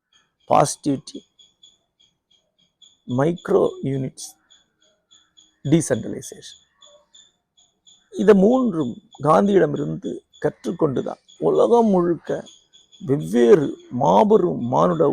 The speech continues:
உரிமை இயக்கங்கள், சுற்றுச்சூழல் இயக்கங்கள், அரசியல் இயக்கங்கள் செயல்படுகின்றன, வெற்றி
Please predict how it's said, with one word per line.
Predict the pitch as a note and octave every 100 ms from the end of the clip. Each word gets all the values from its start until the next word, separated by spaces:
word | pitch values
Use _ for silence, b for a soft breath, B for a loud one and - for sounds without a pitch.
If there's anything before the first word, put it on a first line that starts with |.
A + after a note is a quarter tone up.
| C3+
உரிமை | D3 C#3+ B2+
இயக்கங்கள், | C#3 C#3 D#3 D3+ - - _ _ _
சுற்றுச்சூழல் | - D#3+ D3+ - D#3 D3 B2 D4 C#3
இயக்கங்கள், | D3 - D3 C#3 - G#3 _ _ _ _ _ _ _ _ _ _ _ _ - -
அரசியல் | C#3 F#3+ F3 F#3 D3+ C3
இயக்கங்கள் | C#3+ - B2+ A#2+ - -
செயல்படுகின்றன, | C#3+ C3+ A#2+ A#2+ G#2 - - _ C3
வெற்றி | C3+ -